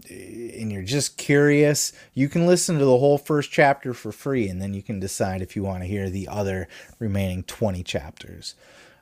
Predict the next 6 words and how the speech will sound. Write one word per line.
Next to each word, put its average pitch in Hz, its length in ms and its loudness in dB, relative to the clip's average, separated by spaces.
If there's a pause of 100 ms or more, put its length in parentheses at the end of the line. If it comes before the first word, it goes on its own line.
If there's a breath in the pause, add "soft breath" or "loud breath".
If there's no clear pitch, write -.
Um, 107 920 0
that's 107 280 0
gonna 110 180 0
be 107 220 2
on 92 560 -6
Amazon, 131 840 2